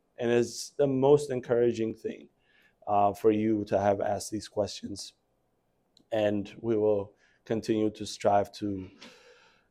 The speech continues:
to have more of these kinds of sessions, um, in the future. God bless you all. Let's pray and finish.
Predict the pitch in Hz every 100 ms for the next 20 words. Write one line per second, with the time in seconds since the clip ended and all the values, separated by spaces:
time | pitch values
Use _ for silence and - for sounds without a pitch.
0 | - 151 143 135 123 131 131 127 113 123
1 | 117 - - - _ - 127 120 113 113
2 | - 117 113 117 113 - - - _ _
3 | _ - 113 107 104 113 107 - 120 117
4 | 117 117 - _ 113 104 107 117 - 120
5 | 113 110 113 - _ _ _ _ _ _
6 | _ _ _ _ _ _ _ _ _ 127
7 | 127 - 131 117 107 117 101 101 -